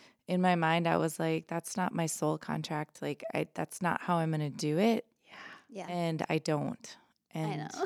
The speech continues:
Speaker 3: <laughs>
Speaker 1: <laughs> people just come to me.
Speaker 2: Yes.
Speaker 1: Or,
Speaker 3: Love
Speaker 1: like,
Speaker 3: it.
Speaker 1: word of mouth. But, I mean,
Speaker 2: Yeah.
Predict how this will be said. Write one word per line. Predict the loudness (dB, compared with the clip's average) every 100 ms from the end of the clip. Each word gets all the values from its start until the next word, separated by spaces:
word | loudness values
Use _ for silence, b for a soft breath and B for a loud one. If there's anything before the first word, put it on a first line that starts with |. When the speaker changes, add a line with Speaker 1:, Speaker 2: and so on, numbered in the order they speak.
| -4 -8
Speaker 3:
<laughs> | -6
Speaker 1:
<laughs> | -2 -2
people | -4 -6 -6 -4 4
just | 4 4 -2 0
come | 2 2
to | 0 -2
me. | 0 0 0 B 0 2
Speaker 2:
Yes. | 2 4 4 10
Speaker 1:
Or, | 12 12
Speaker 3:
Love |
Speaker 1:
like, | 12 10
Speaker 3:
it. | 6
Speaker 1:
word | 4
of | 6
mouth. | 6 6 4 2
But, | 4 4
I |
mean, | 2 2 0 -2 b b b
Speaker 2:
Yeah. | 2 4